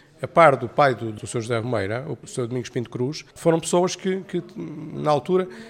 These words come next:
eh, eram extremamente importantes. Portanto, eram as pessoas que davam o apoio logístico, levavam o carro, que levavam os atletas, tratavam de, de, de, de,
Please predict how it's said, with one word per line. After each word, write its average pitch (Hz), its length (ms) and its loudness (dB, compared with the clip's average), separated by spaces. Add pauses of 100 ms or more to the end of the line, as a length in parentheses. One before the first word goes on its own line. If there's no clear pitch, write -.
(160)
eh, 190 300 -4
eram 170 160 4
extremamente 175 400 2
importantes. 160 400 0
Portanto, 139 220 0
eram 143 80 4
as 139 100 0
pessoas 156 220 0
que - 80 -6
davam 156 240 6
o - 20 8
apoio 156 380 6
logístico, 147 580 0
levavam 135 260 4
o 113 60 -2
carro, 170 400 6
que 139 80 -6
levavam 135 320 0
os 120 100 -6
atletas, 156 600 -2 (260)
tratavam 143 420 4
de, 135 220 4
de, - 20 -2
de, 123 600 -2
de, 113 360 -8